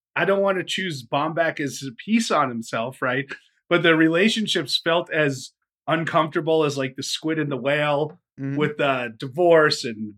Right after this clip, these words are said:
Speaker 1: you know, being with new partners and stuff. But I'm not gonna use that. It's funny. I think you meant, did you mention War of the Worlds? I did. I had War of the Worlds in there as a
Speaker 2: I don't have it on my list, but I absolutely could have. Yeah.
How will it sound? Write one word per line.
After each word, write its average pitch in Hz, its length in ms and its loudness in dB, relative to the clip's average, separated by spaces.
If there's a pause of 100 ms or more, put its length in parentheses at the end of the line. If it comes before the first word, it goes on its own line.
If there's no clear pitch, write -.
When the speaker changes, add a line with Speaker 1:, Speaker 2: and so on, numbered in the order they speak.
Speaker 1:
you 127 100 -4
know, 107 260 -8 (180)
being 170 260 4
with 147 120 4
new 156 160 4
partners 151 560 0
and 143 120 -2
stuff. 143 400 0
But 175 120 0
I'm 208 100 6
not 240 180 8
gonna 202 140 -4
use 143 240 -2
that. 135 280 2 (680)
It's 160 180 -6
funny. 156 420 2
I 147 100 -4
think 233 160 -2
you 277 80 0
meant, 139 260 -4
did 143 160 -8
you 180 80 -10
mention 196 400 -4
War 202 160 0
of 196 80 -4
the 196 60 -10
Worlds? 190 380 -6
I 127 120 -8
did. 135 220 -8
I 143 180 -4
had 139 220 0
War 123 160 -8
of 113 80 -8
the 117 80 -12
Worlds 107 320 -16
in 107 120 -14
there 107 220 -12
as 101 120 -14
a 151 40 -2
Speaker 2:
I 165 180 6
don't 175 300 4
have 160 180 6
it 160 60 6
on 156 100 6
my 147 120 6
list, 139 260 2
but 139 120 0
I 117 180 0
absolutely 117 540 0
could 101 240 -8
have. - 300 -12
Yeah. 98 320 -12